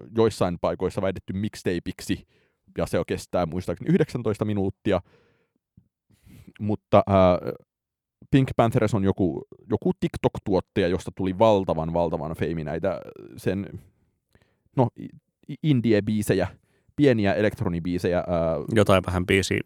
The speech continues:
Speaker 2: P C Musiciin
Speaker 1: P-, P-,
Speaker 2: verrattuja.
Speaker 1: P-, Hannah, Hannah Diamondia ja Tierra Whackia, ja itse asiassa, ää, todella paljon tulee mieleen, ää, Nelma U monessa kohdassa, mikä, ää, o-, on todella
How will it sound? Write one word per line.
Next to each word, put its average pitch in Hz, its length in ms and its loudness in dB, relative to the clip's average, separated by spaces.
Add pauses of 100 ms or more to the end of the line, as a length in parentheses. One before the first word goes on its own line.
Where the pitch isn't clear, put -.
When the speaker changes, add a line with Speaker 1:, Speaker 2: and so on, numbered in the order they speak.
Speaker 2:
P - 40 -2
C 95 360 0
Musiciin - 400 -6
Speaker 1:
P-, - 40 0
P-, - 40 4
Speaker 2:
verrattuja. - 360 4
Speaker 1:
P-, - 60 2
Hannah, 156 240 4
Hannah 160 240 2
Diamondia 120 560 2
ja 87 300 2
Tierra 95 220 0
Whackia, 87 380 0
ja 92 120 4
itse - 200 0
asiassa, 110 420 2
ää, 90 200 0 (520)
todella 120 380 6
paljon 80 460 -2
tulee 82 300 0
mieleen, 82 540 -4 (140)
ää, 80 160 -4
Nelma 82 360 -4
U 76 320 -4 (260)
monessa 92 360 -4
kohdassa, 80 400 -2
mikä, 87 300 -6 (800)
ää, 82 220 0 (520)
o-, - 220 -14 (400)
on 92 300 0
todella 92 380 2